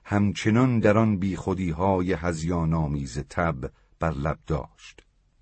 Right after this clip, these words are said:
در لحظه‌هایی که اندک مایه بهبود حاصل می‌شد، با یاران سخن می‌گفت و آنها را دلداری می‌داد. در مورد پنجاه درهم وام که بر ذمه داشت،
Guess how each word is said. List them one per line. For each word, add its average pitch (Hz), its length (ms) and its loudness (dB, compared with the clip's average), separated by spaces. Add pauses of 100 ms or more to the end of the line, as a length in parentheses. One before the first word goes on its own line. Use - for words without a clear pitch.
(400)
در 69 140 0
لحظه‌هایی 101 880 0
که 113 140 0
اندک 107 460 2
مایه 101 340 2
بهبود 101 640 -2
حاصل 85 440 -2
می‌شد، 80 640 -2 (300)
با 87 260 2
یاران 85 540 0
سخن 113 400 -4
می‌گفت 80 720 -4 (340)
و 90 60 -2
آنها 87 540 -2
را 65 400 -6
دلداری 87 640 -2
می‌داد. 60 400 -10 (1200)
در 62 160 -4
مورد 80 400 -2
پنجاه 87 720 0
درهم 82 420 -2
وام 90 380 0
که 87 100 -6
بر 80 160 -2
ذمه 76 380 -4
داشت، 80 560 -2